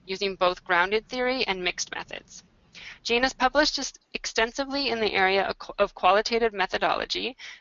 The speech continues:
with her work on grounded theory particularly well received. She has been writing with Melanie Burks for nearly ten years, and together they have produced a number of important peer-reviewed articles and books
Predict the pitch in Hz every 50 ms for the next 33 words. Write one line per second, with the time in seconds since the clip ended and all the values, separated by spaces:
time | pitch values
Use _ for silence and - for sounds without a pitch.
0 | _ _ _ 190 202 - 220 202 175 185 190 220 - - 202 196 180 - 175 170
1 | 175 190 208 208 208 - - - 175 165 165 165 180 - _ 196 - - 220 -
2 | - 220 214 214 208 202 196 185 170 151 156 151 165 180 - - - - - -
3 | - - - - - _ - _ _ - - - - - - 240 233 - 233 226
4 | 220 214 202 214 226 240 254 269 262 - 220 208 220 226 240 233 208 - - 196
5 | - - - - - - - 208 196 196 190 190 190 185 190 - - - 208 214
6 | 226 208 190 165 156 - 277 - - - - - - - - - 190 190 202 214
7 | - 196 196 226 226 226 220 220 214 208 - - 208 196 208 220 214 - 202 190
8 | 185 185 185 185 190 190 175 190 185 190 180 175 - - 202 208 208 220 240 220
9 | - - - 220 220 226 240 226 233 240 233 220 175 180 180 180 180 - 190 196
10 | 190 190 185 175 - 165 - - - - - - -